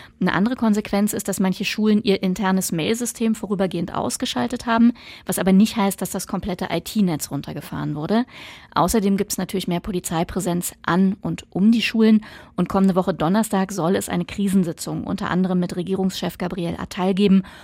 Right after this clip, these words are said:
um eben zu besprechen, wie man die Sicherheit an den Schulen konkret noch verstärken kann.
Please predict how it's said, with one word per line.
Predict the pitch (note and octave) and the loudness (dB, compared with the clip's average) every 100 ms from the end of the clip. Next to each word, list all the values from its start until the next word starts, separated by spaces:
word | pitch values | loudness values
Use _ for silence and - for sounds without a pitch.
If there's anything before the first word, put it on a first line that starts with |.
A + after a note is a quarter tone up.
| - | -20
um | - G3+ | 2 2
eben | G#3+ F#3 F#3+ | 4 2 2
zu | - | 0
besprechen, | G3 F#3 - F#3 - F#3+ | -4 -6 -4 -4 0 0
wie | F#3+ | 4
man | G3+ F#3+ | 4 4
die | |
Sicherheit | F#3+ F3+ F3 E3+ - | 0 -4 -6 -8 -6
an | E3 | -6
den | E3+ | -4
Schulen | - F#3 F3 - | -2 -2 -2 -4
konkret | - F#3 - F3+ - - | -6 -8 -4 -6 -6 -10
noch | F#3+ | -12
verstärken | - E3 - - - | -8 -10 -10 -14 -14
kann. | - - | -12 -12